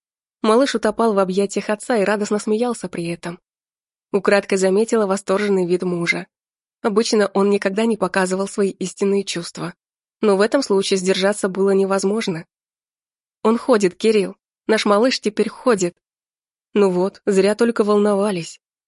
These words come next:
Муж бросил на меня короткий взгляд и слабо улыбнулся, потому что волновалась из нас двоих больше я. Его родительство было более зрелым и выдержанным, чем мое. Ведь Кирилл меня гораздо старше и опытнее,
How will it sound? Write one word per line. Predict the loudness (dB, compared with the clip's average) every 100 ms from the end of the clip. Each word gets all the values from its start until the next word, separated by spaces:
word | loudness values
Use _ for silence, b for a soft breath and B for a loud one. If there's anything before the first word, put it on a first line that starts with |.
| _ _
Муж | 0 2
бросил | 2 2 2
на | 2
меня | 2 0 0
короткий | -2 -2 -2 -4
взгляд | -2 -2 -4 -10 _ _ _
и | -2
слабо | 0 0 2
улыбнулся, | 0 2 0 -2 -10 -16 _
потому | -6 -2 -2
что | -2 -2
волновалась | 0 0 0 -2 -4 -4
из | -2
нас | -2 -2
двоих | -4 -4 -6
больше | -2 -2 0 -4
я. | -4 -4 -6 -14 _ _ _ _ _ _ _ _ _
Его | 0 4 4
родительство | 4 2 0 0 -2
было | 0 2 2
более | 2 2 2
зрелым | 2 2 0
и | 0 -2
выдержанным, | 0 0 0 -2 -2
чем | -4 -2
мое. | -2 -2 -4 -8 _ _ _ _
Ведь | 0 0 2
Кирилл | 2 4 4
меня | 4 2
гораздо | 2 0 0 -4
старше | -2 -4 -2 -2
и |
опытнее, | 0 -2 -2 -2 -2 -4